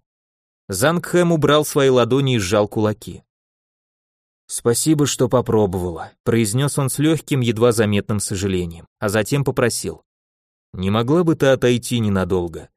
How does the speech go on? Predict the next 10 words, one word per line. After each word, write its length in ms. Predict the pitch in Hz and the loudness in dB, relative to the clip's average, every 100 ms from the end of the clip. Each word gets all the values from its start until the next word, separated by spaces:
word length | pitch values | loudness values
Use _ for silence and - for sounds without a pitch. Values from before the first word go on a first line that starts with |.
| _ - | _ -4
Нет, 320 | 127 160 98 | 0 0 0
в 80 | 120 | 0
излом 320 | 110 151 143 | 2 2 2
уходить 440 | 131 135 131 135 | 2 2 0 -2
не 100 | 143 | 0
надо, 380 | 151 160 101 73 - _ _ | 0 0 -2 -6 -14 _ _
просто 400 | 165 196 - 170 | -4 -2 0 -2
посиди 480 | - 160 - 160 151 | 0 -4 -2 0 0
вон 220 | 139 135 | 0 0
там». 340 | - 92 85 | -2 -4 -4